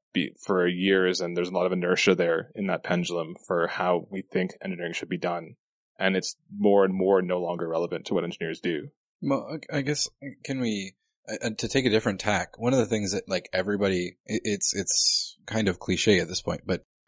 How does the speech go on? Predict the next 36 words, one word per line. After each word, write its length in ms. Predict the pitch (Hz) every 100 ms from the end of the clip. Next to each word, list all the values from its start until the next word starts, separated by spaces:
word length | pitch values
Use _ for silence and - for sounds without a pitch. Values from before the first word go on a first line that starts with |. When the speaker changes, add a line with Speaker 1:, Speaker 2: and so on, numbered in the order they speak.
| -
Speaker 2:
everyone 500 | 101 101 98 92 90
that 140 | 90 -
you 140 | 92
talk 220 | 95 90
to 60 | 92
who 60 | 90
goes 180 | 90
through 100 | 95
engineering 540 | 90 85 90 85 85 82 _ _ _ -
seems 400 | - 107 101 -
to 160 | 101 90
be 140 | 95
of 80 | 92
the 80 | 92
opinion 380 | 98 92 90
that 140 | 90 90
one 140 | 104
of 60 | 98
the, 220 | 95 92 - -
one 180 | 107 117
of 60 |
the 60 | 107
key 560 | - 113 104 95 95 _
skills 500 | - - 104 92 90
that 100 | 101
you 140 | 98
learn 200 | 92 107 104
in 120 | 92
engineering 540 | 90 87 87 85 82 -
is 140 | 95
how 260 | - 98 95
to 160 | - 92
learn 480 | 90 95 90 87 85 _ _ _ _ -
new 260 | 101 101 98
things 560 | 107 95 87 82 - -
quickly, 480 | - 92 - -